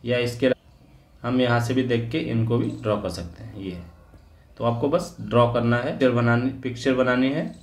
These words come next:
अब अगला question देख लेते हैं, Question fifth, "Circle the heavier object।"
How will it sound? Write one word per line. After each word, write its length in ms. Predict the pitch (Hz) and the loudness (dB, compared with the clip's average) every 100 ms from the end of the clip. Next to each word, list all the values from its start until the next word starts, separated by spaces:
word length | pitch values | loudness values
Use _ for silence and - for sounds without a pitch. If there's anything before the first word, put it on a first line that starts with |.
| - - _ - - - - | -20 -20 _ -20 -20 -20 -8
अब 120 | 117 123 | 0 4
अगला 180 | 139 | 4
question 320 | 143 139 151 143 | 4 0 0 2
देख 140 | 143 | 2
लेते 220 | 143 151 | 0 0
हैं, 280 | 156 202 - - _ _ _ - | -2 -2 -6 -16 _ _ _ -2
Question 320 | 127 113 127 117 | -2 0 -2 -4
fifth, 480 | - 160 175 - - _ _ - - _ - | -2 0 0 -6 -18 _ _ -20 -20 _ -4
"Circle 340 | 147 147 190 175 | 0 2 2 4
the 140 | 165 | 4
heavier 460 | 120 120 117 131 135 | 4 4 4 4 4
object।" 460 | 101 85 - - | 2 -2 -10 -16